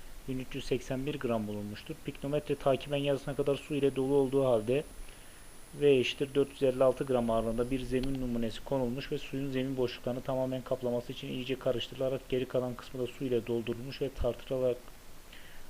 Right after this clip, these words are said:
ağırlığı V W iki eşittir bin altı yüz on yedi gram bulunmuştur. Zeminin tane birim hacim ağırlığı iki nokta altmış gram bölü santimetre küp olduğuna göre ve piknometre içinde hiç hava kalmadığı kabulüne göre zeminin su muhtevasını hesaplayınız.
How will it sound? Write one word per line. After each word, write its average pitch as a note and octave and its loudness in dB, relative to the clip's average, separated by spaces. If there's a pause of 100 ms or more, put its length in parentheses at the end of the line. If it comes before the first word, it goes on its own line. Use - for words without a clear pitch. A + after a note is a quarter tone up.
ağırlığı A#2+ 4 (600)
V C3+ 4 (300)
W C3+ 4
iki C3 -2
eşittir C#3+ -2
bin C3+ -2
altı C3 0
yüz C3+ -4
on D3 -2
yedi B2+ 0
gram C3+ -2
bulunmuştur. A#2 -2 (880)
Zeminin C3+ 0
tane C#3+ 2
birim D3 -2
hacim C#3+ -2
ağırlığı C3+ 2
iki - -8
nokta D3 0
altmış C#3 -2
gram C#3+ -4
bölü C3 -2
santimetre C3+ -6
küp C3+ -8
olduğuna C3 0
göre A#2 2 (800)
ve C#3+ 4
piknometre C#3+ -2 (380)
içinde C#3 -4
hiç - -4
hava C3+ 4
kalmadığı B2+ 2
kabulüne C3+ 0
göre C3 2
zeminin C3+ -2
su - -8
muhtevasını B2 2
hesaplayınız. A2+ -4